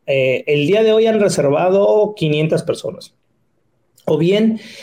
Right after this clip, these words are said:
eh, otro que es que de repente tú te llega una promoción que tienes una preventa, vamos a decir, de un departamento, de un coche o de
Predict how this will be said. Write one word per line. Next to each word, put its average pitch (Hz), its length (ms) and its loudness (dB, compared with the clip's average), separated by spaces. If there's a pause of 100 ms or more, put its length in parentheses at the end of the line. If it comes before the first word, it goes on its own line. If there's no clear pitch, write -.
(160)
eh, 147 260 2
otro 170 340 0
que 170 220 2
es - 400 -4 (260)
que 151 120 -2
de 143 80 2
repente 170 440 0
tú 180 640 2
te 160 120 0
llega 165 180 2
una 175 180 0
promoción 170 560 0
que 151 360 2
tienes 156 260 -2
una 156 220 0
preventa, 143 480 0
vamos 139 260 0
a 127 60 2
decir, 135 320 0
de 143 60 2
un 135 120 2
departamento, 139 880 -2
de 120 60 2
un 120 160 -2
coche 151 500 0
o 117 160 2
de 110 400 -2